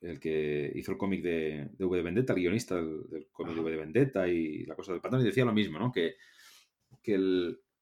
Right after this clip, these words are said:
Speaker 1: que el artista no da al público lo que quiere porque el público no sabe lo que quiere.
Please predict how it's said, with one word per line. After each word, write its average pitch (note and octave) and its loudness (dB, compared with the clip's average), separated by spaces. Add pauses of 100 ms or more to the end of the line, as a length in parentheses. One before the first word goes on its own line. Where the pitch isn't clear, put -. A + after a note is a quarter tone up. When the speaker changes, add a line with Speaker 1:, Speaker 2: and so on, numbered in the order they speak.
Speaker 1:
que G2+ -4
el G2 4
artista B2 4
no C#3 10
da B2+ 10
al A#2 8
público A#2 6
lo G2+ 2
que G2+ 2
quiere C3+ 2
porque A2 2
el E2 -4
público B2+ 4
no C3+ 6
sabe B2+ 6
lo G2 4
que F#2+ 4
quiere. A2 0